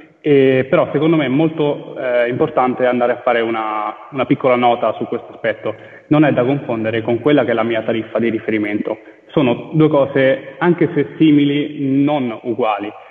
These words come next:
fondamentalmente. Eh, questo perché la tariffa di riferimento, eh, è la tariffa che viene poi stabilita in fase di, appunto, di ana-, di analisi, di analisi dello storico, di analisi della domanda e via dicendo, e, eh, viene posizionata come tariffa, appunto, di partenza per un certo giorno, per un certo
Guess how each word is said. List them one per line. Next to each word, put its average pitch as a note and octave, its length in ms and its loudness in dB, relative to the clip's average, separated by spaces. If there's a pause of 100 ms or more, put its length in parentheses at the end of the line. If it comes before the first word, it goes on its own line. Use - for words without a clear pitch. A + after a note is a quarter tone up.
(220)
fondamentalmente. A2 960 0
Eh, A#2 340 2
questo D#3 260 0
perché A#2 260 -2
la A2 120 0
tariffa C3 300 0
di A#2 120 0
riferimento, B2 1000 -2
eh, G#2+ 520 -2
è B2 120 -4
la A2+ 100 2
tariffa B2 300 0
che A2+ 100 0
viene A2+ 240 0
poi A2 240 0
stabilita A2+ 880 -2
in A2 140 -2
fase A2 300 0
di, A2 280 0
appunto, G#2+ 380 -4
di G#2 100 -6
ana-, A2+ 200 -2
di A#2+ 160 0
analisi, A#2 500 0
di A2 80 -2
analisi G#2+ 360 -4
dello G#2+ 240 -4
storico, A2+ 520 0 (240)
di A#2 80 -6
analisi A2 640 -2
della G#2+ 140 2
domanda A2 400 2
e - 20 -2
via A#2+ 120 0
dicendo, A#2+ 500 0 (560)
e, C#3 280 2
eh, A2+ 380 2
viene B2+ 300 0
posizionata C3+ 580 -4
come A2+ 220 -6
tariffa, B2+ 340 -2
appunto, A#2 380 -6
di A2+ 160 -6
partenza A2+ 580 -2
per A2+ 80 -4
un G#2 140 -6
certo - 580 -10
giorno, A#2 400 0
per A2 80 -4
un G#2 80 -6
certo A2 400 -8